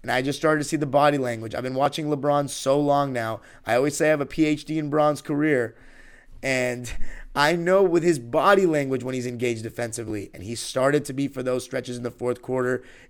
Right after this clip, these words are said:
A D, some really good one-on-one moments. And LeBron started attacking Steph in the pick and roll on the other end. So in this game, to me, you saw the great,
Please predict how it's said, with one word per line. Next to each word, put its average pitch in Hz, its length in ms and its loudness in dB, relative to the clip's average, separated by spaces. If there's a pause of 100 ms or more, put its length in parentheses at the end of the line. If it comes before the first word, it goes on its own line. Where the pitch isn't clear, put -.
A 151 180 6
D, 135 440 -2 (200)
some 135 200 -8
really 139 180 0
good 127 180 0
one-on-one 127 540 -2
moments. 123 420 -4 (360)
And 113 200 -6
LeBron 120 640 0
started 127 440 -2
attacking 117 720 -4
Steph 113 400 -6
in 117 100 -8
the 101 80 -8
pick 110 280 -10
and 123 160 -6
roll 107 380 -6 (300)
on 104 180 -8
the 101 200 -10
other 95 520 -8
end. 92 340 -10 (340)
So 160 200 0
in 160 80 0
this 190 180 4
game, 196 260 0
to 175 120 -4
me, 160 120 2
you 165 140 0
saw 151 560 4
the 143 140 -2
great, 139 560 -2